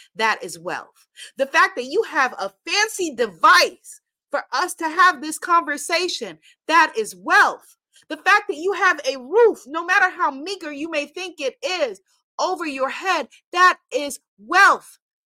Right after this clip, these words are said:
The fact that you had a meal this morning or this afternoon, that is wealth. And so, no, not today, victimhood and victimization.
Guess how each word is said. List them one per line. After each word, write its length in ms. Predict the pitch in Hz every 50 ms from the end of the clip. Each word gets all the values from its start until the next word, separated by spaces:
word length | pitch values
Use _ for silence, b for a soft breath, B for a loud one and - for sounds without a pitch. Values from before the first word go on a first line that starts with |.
| _
The 180 | 202 285 294 294 _
fact 280 | 370 392 392 403 - -
that 120 | 320 294 262
you 180 | 302 359 403 415
had 300 | - - 370 339 330 302
a 180 | 311 302 302
meal 460 | 277 269 294 359 427 427 381 330 285 247
this 220 | 240 285 294 285
morning 440 | 277 277 269 240 247 302 330 269 240
or 140 | 233 233 233
this 200 | 226 285 277 285 -
afternoon, 640 | 277 262 302 - _ - 269 254 277 339 359 339 294
that 260 | 285 311 330 277 -
is 180 | 269 240 - 214 _ _
wealth. 400 | 320 370 392 370 220 220 _ _ _ _ _ _ _ _ _ -
And 120 | 320 339 330
so, 180 | - 359 339
no, 460 | 349 339 349 381 427 466 440 403 262
not 320 | 240 254 294 359 392 359 - -
today, 600 | - 330 294 240 339 370 440 480 494 466 349 - -
victimhood 680 | - 294 - _ _ 247 247 233 262 302 285 277 262 233
and 140 | 226 220 214
victimization. 960 | 311 302 _ 285 262 254 240 233 214 226 220 208 214 - - 208 190 190 190